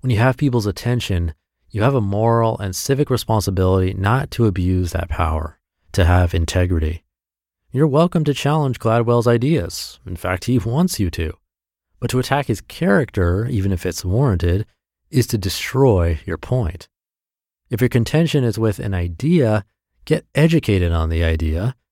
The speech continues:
then challenge it with reason. None of this strawman ad hominem baloney everyone is spewing. Defend your ideas, contest ideas,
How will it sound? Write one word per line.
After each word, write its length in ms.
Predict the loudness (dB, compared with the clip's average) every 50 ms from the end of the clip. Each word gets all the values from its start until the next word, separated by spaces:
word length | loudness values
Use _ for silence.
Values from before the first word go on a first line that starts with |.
| _ _ _ _
then 160 | 0 0 0 0
challenge 520 | 0 -4 -4 0 2 4 4 4 4 2
it 140 | 2 0 2
with 200 | 0 0 0 -2
reason. 760 | -6 -6 -2 0 2 4 4 4 4 2 -2 -2 -4 -6 -12 -18 -20 _ _
None 240 | -10 -6 -2 0 0
of 100 | 0 2
this 220 | 2 0 0 -2 -6
strawman 640 | -4 -2 0 0 0 0 0 0 -2 -2 -4 -4 -4 -2
ad 240 | 0 0 0 0
hominem 500 | -2 -2 -2 -2 0 0 0 0 0 0
baloney 500 | 0 0 0 0 2 2 2 2 0 0
everyone 340 | 0 0 0 0 0 0 -2
is 100 | -2 -4
spewing. 500 | -6 -6 -4 -2 -2 -2 -2 -4 -6 -10 -14 _ _ _ _ _ _ _ _ _ _ -8
Defend 320 | -6 -2 0 2 2 2
your 140 | 4 4 4
ideas, 600 | 4 2 0 0 2 2 4 4 2 2 0 -4 -10 _ _ _ _ _ _ -14
contest 500 | -10 -10 -8 -4 -2 0 0 0 2 0
ideas, 600 | 0 2 2 2 2 2 2 2 2 0 -2 -8